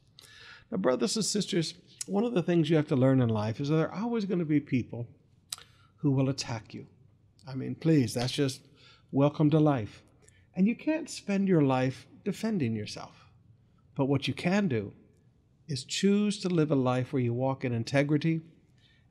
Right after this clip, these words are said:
And you know what? Then it's God's job.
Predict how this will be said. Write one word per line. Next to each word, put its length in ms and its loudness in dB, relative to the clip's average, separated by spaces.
And 100 2
you 100 6
know 100 6
what? 260 4
Then 200 10
it's 140 8
God's 380 2
job. 360 -2